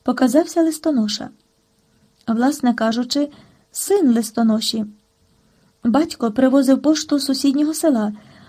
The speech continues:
а розносили її по селу діти, два хлопці і дівчина. Всі у шкільному віці, бо листоноша сам був неписьменний.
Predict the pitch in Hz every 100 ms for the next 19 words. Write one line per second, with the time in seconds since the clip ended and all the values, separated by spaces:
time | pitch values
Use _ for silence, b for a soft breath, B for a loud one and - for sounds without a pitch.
0 | B - 254 262 254 269 262 392 - 269
1 | 262 277 294 277 285 294 302 370 233 214
2 | 208 208 - _ _ _ _ - 226 226
3 | 233 254 339 339 381 370 254 220 214 208
4 | 208 208 - _ b b b b b -
5 | - 277 - 262 - 262 262 269 277 330
6 | 330 - 233 220 247 240 240 - 247 262
7 | 262 240 302 330 311 302 254 285 311 -
8 | 226 208 208 208